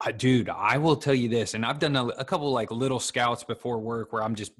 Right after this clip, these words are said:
you know, I'll pull a card in the dark and then walk a little bit of transition or something or,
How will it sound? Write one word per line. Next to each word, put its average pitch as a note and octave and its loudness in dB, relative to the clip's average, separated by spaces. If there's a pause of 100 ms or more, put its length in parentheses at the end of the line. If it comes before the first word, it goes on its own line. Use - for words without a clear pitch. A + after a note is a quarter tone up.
(140)
you B2 -4
know, G2+ -8 (560)
I'll A2 0
pull C#3+ 0
a A#2 -2
card B2+ 0
in A#2 0
the A2 0
dark A#2 0
and G#2+ -4
then A2 -4
walk A2+ 0
a A#2 -2
little A2 -2
bit A2 -4
of G#2 -4
transition A2 -6
or A2 -6
something G#2+ -6
or, G2 -10